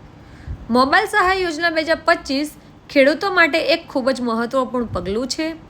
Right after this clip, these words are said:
આજના ડિજિટલ યુગમાં મોબાઈલ ખેડૂતો માટે એટલું જ જરૂરી છે જેટલું તેમનો હળ અને ટ્રેક્ટર છે. જો તમે પણ ખેડૂત છો તો તમે પણ જરૂરથી આ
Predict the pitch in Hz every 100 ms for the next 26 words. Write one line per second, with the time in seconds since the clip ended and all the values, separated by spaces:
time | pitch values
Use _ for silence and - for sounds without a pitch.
0 | - - - - - 320 302 339 277 262
1 | 226 214 233 320 349 311 294 277 285 233
2 | 196 214 262 262 254 240 247 233 226 226
3 | - 247 - 330 320 254 294 302 294 294
4 | 302 285 277 - - - 254 247 294 262
5 | 247 247 247 196 226 254 226 226 185 185
6 | - 247 277 269 302 302 - - - -
7 | - - - - 320 - 233 285 330 359
8 | 349 - - - - 294 302 311 - -
9 | 330 202 - - - - - - - -
10 | - - - - - 285 247 226 262 311
11 | 359 370 285 262 302 294 302 226 269